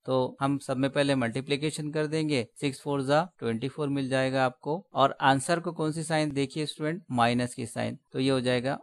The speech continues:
माइनस ट्वेंटी फ़ोर। Take one more example। अब जैसे कि, कि नंबर सेवन है और उसको मैं मल्टीप्लाई कर रहा हूँ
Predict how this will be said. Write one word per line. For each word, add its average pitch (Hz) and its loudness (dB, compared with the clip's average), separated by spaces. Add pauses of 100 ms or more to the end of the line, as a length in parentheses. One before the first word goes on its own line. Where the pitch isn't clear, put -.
(120)
माइनस 123 0
ट्वेंटी 110 -4
फ़ोर। 110 -12 (100)
Take 147 0
one 160 4
more 151 4
example। 110 0 (100)
अब 131 0
जैसे 143 -2
कि, 147 -2
कि 147 -4
नंबर 143 4
सेवन 139 2
है 143 2
और 127 2
उसको 131 -6
मैं 131 0
मल्टीप्लाई 123 0
कर 117 -2
रहा 117 0
हूँ 127 0